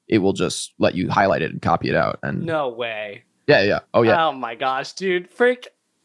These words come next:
Speaker 2: you know, I'm pretty firmly <laughs> anti-Mac, but you've been kinda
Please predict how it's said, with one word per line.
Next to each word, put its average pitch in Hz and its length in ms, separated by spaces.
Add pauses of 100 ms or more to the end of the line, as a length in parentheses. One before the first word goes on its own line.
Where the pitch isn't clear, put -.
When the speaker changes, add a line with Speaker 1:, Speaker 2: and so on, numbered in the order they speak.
(180)
Speaker 2:
you 220 100
know, 214 260 (1000)
I'm 294 220
pretty 220 540 (540)
firmly 185 520
<laughs> - 20
anti-Mac, 151 880
but 151 300 (260)
you've 214 240
been 330 260
kinda 208 540